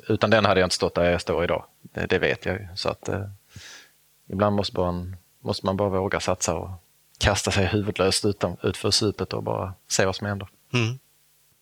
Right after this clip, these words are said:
Speaker 2: Är det jobbandet som har varit din skola eller har du någon kockutbildning?
Speaker 1: Nej, men jag gick restaurangskolan, eh, precis som så många andra av mina kollegor. I Malmö gick jag på, eh, Värnhemsskolan, eller det som heter Jörgen Koks idag. Det var en tvåårig utbildning på den tiden.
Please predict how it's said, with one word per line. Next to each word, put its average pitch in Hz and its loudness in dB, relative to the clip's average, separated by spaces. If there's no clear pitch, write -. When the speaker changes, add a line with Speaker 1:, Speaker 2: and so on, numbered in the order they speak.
Speaker 2:
Är 143 6
det 160 6
jobbandet 151 4
som 139 2
har 139 4
varit - 2
din 113 0
skola 127 2
eller 107 4
har 120 4
du 113 2
någon 113 -4
kockutbildning? 117 2
Speaker 1:
Nej, - 4
men 135 6
jag 151 8
gick 175 2
restaurangskolan, 156 2
eh, 123 2
precis - 2
som 131 0
så 139 2
många 131 4
andra 120 4
av 120 0
mina 113 0
kollegor. 113 2
I 107 2
Malmö 107 2
gick 98 0
jag 104 -2
på, 95 2
eh, 90 2
Värnhemsskolan, 117 0
eller 104 -8
det 98 -4
som - -6
heter 95 -4
Jörgen 101 -4
Koks - -6
idag. 175 -4
Det 110 -6
var 104 2
en 101 0
tvåårig 104 2
utbildning 95 0
på - -4
den 107 0
tiden. 113 2